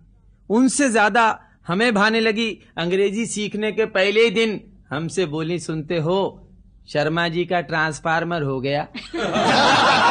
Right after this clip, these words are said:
"शर्मा जी का ट्रांसफार्मर हो गया,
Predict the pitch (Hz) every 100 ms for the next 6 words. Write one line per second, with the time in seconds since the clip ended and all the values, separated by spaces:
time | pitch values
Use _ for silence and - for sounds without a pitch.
0 | - - - - 160 160 - 147 262 247
1 | 214 - 185 190 202 233 226 226 202 240
2 | 208 214 233 226 214 226 226 226 220 220
3 | 254 240